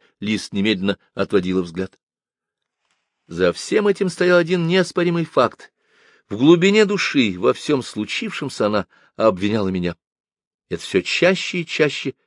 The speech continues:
проявлялось в виде различных сценариев, начинавшихся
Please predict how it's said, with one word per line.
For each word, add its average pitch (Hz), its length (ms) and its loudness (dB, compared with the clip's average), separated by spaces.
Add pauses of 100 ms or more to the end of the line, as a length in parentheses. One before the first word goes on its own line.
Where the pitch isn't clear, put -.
(140)
проявлялось 104 540 2
в - 40 -10
виде 95 220 -4 (280)
различных 95 580 -2
сценариев, 113 680 0 (280)
начинавшихся 98 720 -6